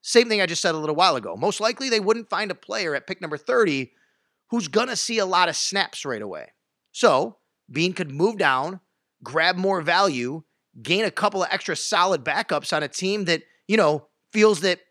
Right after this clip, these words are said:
hey, oh, we just don't want injuries to cost us a Super Bowl run. We don't wanna lose a starter and say, "Boy, we would've just had somebody." If you can pick up a couple extras, a second, a third, something like that, a couple extra guys to be solid players to fill in, and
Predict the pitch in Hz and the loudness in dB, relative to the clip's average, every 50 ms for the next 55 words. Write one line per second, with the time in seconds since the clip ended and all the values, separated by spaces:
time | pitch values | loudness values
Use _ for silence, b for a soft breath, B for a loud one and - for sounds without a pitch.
0 | _ _ _ _ - 302 262 - - 185 - 208 190 226 226 254 - 247 233 226 | _ _ _ _ -8 -8 -6 -6 -6 -6 -4 -2 -2 -2 -2 0 6 6 6 6
1 | 208 214 208 - 165 202 226 170 185 185 175 170 147 - 170 - - 165 160 160 | 6 0 0 0 -2 -2 0 0 -2 -2 -2 -4 -4 -6 -6 -4 -2 -2 -2 -2
2 | - - 156 - 156 143 - - 165 143 139 131 123 117 107 110 87 76 - _ | -2 -4 -6 -6 -6 -6 -6 -6 -8 -6 -4 -4 -4 -4 -4 -6 -8 -10 -12 _
3 | b b b b b b 175 202 214 202 196 202 214 196 180 170 185 202 208 190 | b b b b b b 4 4 4 4 4 2 2 2 2 2 2 2 2 0
4 | 170 175 - - 208 180 196 196 175 165 156 - 175 160 156 147 120 - 190 180 | 0 -2 -2 0 2 2 2 2 0 -2 -6 -2 -2 0 0 0 -2 -2 -2 0
5 | 165 139 127 151 165 160 165 156 151 151 135 - 151 156 151 - - 165 156 147 | 0 0 0 -2 -4 -4 -4 -6 -6 -6 -6 -6 -6 -6 -4 -4 -2 -2 -2 -2
6 | 120 98 - - - b b b b b b 120 151 - 220 220 185 208 202 214 | -4 -8 -10 -12 -18 b b b b b b -6 -6 -4 -4 -2 -2 -2 2 2
7 | 202 196 - 131 - - 185 190 185 175 160 170 175 - - 123 98 98 90 - | 2 0 0 -4 -4 -2 -2 -2 -2 -2 -4 -4 -4 -4 -8 -12 -12 -12 -10 -6
8 | - - 180 185 - 175 147 117 - - 190 190 190 185 175 175 - 185 170 175 | -2 -2 -2 -2 -2 -6 -8 -8 -6 -2 0 0 0 0 -2 -2 -2 -4 -4 -4
9 | 160 156 143 131 - 175 180 151 131 - b b b b b - - - - 208 | -4 -4 -4 -2 0 2 2 2 0 -2 b b b b b -4 -4 -2 -2 0
10 | 190 135 - - 147 127 165 175 190 185 170 147 - - 135 143 127 - - - | -2 -2 -2 -4 -6 -4 -2 0 0 0 0 -2 -4 -8 -8 -6 -6 -4 -4 0
11 | 196 160 196 214 208 190 143 - - 208 196 170 143 127 120 - b b b b | 0 2 2 2 0 -2 -2 -4 -4 -2 -2 -2 -2 -4 -6 -10 b b b b
12 | - 151 131 _ - 190 196 190 202 208 190 151 131 131 131 127 - _ _ _ | -10 -10 -10 _ -4 0 0 2 2 4 4 2 2 0 -4 -10 -12 _ _ _
13 | _ _ _ _ _ _ - 175 208 208 175 147 147 147 | _ _ _ _ _ _ -2 0 2 2 2 0 0 -2